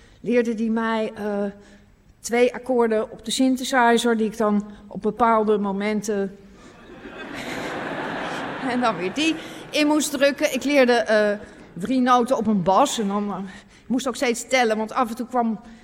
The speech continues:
hè, mijn aandeel was maar heel gering, dus af en toe kwam echt zo ting. Nou, dat was dan mijn, eh, mijn onderdeel en de rest deden zij. Ik zong af en toe een refreintje mee.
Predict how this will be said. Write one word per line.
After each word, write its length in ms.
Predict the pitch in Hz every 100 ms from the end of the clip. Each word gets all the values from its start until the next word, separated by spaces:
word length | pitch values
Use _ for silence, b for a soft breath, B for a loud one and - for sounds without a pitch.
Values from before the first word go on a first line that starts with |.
| B
hè, 160 | 202 226
mijn 240 | 220 214
aandeel 380 | 220 220 214 202
was 140 | 214
maar 140 | 226 226
heel 160 | 220
gering, 380 | 208 202 214 226
dus 140 | 214
af 120 | - 226
en 60 |
toe 100 | 214
kwam 180 | 220 190
echt 100 | 196
zo 80 | 196 -
ting. 500 | 302 240 247 247 262 B B
Nou, 180 | 240 151
dat 80 | 165
was 200 | 208 202
dan 140 | 185
mijn, 340 | 196 196 190 190
eh, 80 | 180 180 B B B -
mijn 280 | 226 240 233
onderdeel 540 | 277 277 233 233 247 240
en 80 |
de 60 | 202
rest 240 | 208 247
deden 240 | 247 220 196
zij. 360 | 220 190 220 240 B B B - B B B B
Ik 140 | - -
zong 200 | 320 277
af 200 | 285 269
en 60 |
toe 160 | 302 285
een 80 | 240
refreintje 580 | 226 247 254 285 269
mee. 340 | 233 240 269